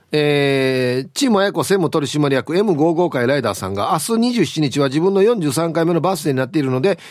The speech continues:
一日早いんですが、いつもの誕生日の儀式をお願いします」ということで。すいませんが、じゃあ。はい。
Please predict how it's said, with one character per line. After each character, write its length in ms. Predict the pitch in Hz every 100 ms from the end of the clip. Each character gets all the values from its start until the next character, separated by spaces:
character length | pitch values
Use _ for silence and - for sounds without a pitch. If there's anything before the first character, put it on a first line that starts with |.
| -
一 180 | -
日 180 | 180 156
早 200 | 156 160
い 40 | 165
ん 40 |
で 80 | 139
す 80 | 131
が、 180 | 180 - 135
い 100 | 180
つ 80 | 175
も 80 |
の 80 | 139
誕 160 | 143 143
生 160 | 143
日 60 | 135
の 80 | 123
儀 100 | 123
式 180 | - 170
を 20 |
お 40 |
願 160 | 135 107
い 40 |
し 80 | 107
ま 60 | 156
す」 80 | 139
と 60 |
い 20 |
う 40 | 95
こ 80 | 85
と 80 |
で。 140 | 123 101 - -
す 100 | 127
い 40 |
ま 80 | 110
せ 120 | 104
ん 20 |
が、 100 | 147
じ 80 | 95
ゃ 120 | 87 _ _
あ。 140 | 90
は 60 |
い。 60 | 87